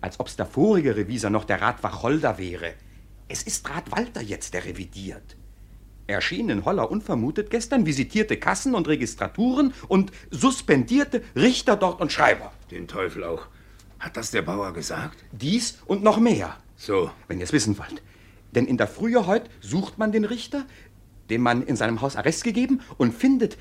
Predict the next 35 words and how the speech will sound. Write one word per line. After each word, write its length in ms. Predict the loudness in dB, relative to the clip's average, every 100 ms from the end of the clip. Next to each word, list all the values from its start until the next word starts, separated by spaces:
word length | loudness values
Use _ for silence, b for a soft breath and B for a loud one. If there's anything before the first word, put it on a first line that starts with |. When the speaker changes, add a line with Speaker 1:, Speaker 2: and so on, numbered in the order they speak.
| B
Speaker 1:
hinten 460 | 10 10 10 6 6
in 140 | 6
der 140 | 4 4
Scheuer 340 | 4 4 4
ihn 280 | 6 4 4 B
am 140 | 2
Sparren 500 | 2 4 4 6 4
hoch 220 | 6 6
des 220 | 4 0 2
Daches 380 | 2 0 -2 B B B -4
aufgehangen. 540 | 2 2 0 -4 -6 -8 -16 -20 -20 -20 -20 -14
Speaker 2:
Was 220 | -8 -8
sagt 260 | -8 -12 -10
ihr? 200 | -8 -8 -12 -20 -20 -20 -14
Speaker 1:
Hilf 260 | -2 -2 0
inzwischen 380 | -2 -2 0 2
kommt 240 | 0 0
herbei, 260 | 0 2 2
man 280 | 0 -4 -4
löst 280 | -4 -2 -2
ihn 140 | 0
ab, 140 | -2 -4
man 160 | -6
reibt 340 | 0 0 0 -4
ihn 120 | -2
und 220 | -4 -6 -10 -4
begießt 440 | 0 0 0 -6
ihn. 220 | -10 -12 -16 b b b b b -6
Ins 220 | -4 2
nackte 240 | 0 2
Leben 260 | -2 -2 -4
bringt 200 | -10 -16
man 100 | -18
ihn 120 | -16
zurück. 380 | -16 -16 -18 -20